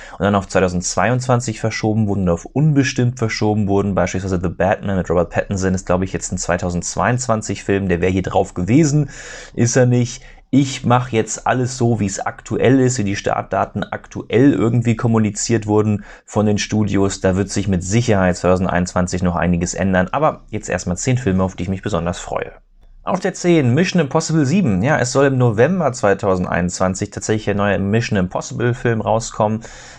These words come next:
Ähm, die Mission Impossible Filme waren für mich tatsächlich erstaunlich gut, immer, bis vielleicht auf der zweite und so weiter. Eigentlich ab dem dritten von J J Abrams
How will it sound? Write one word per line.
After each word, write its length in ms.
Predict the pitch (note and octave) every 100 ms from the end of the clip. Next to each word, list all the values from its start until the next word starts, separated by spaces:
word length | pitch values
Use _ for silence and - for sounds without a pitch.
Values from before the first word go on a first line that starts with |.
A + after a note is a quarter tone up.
| -
Ähm, 340 | G2+ A2+ A2
die 80 | A2
Mission 280 | A#2 C#3+ C3
Impossible 320 | B2 C#3 C#3
Filme 200 | C3 B2+
waren 160 | A#2 A#2+
für 120 | A#2
mich 180 | A#2 B2+
tatsächlich 760 | A#2 - A2+ - A#2+ - -
erstaunlich 720 | - - - G#2 B2+ C#3 C3 -
gut, 420 | A2+ E3+ - -
immer, 400 | B2+ D3+ F3 F3
bis 200 | B2+ C3+
vielleicht 220 | - B2+
auf 80 | -
der 140 | - A#2+
zweite 420 | - F2 C#3 D3
und 140 | C3+
so 160 | C3 B2+
weiter. 340 | C3 C3+ C3+
Eigentlich 240 | - B2 -
ab 140 | B2
dem 160 | A#2 G2
dritten 320 | G#2+ B2+ A2
von 180 | G#2 G#2
J 160 | G#2+
J 160 | G#2 -
Abrams 360 | A#2 B2 A2+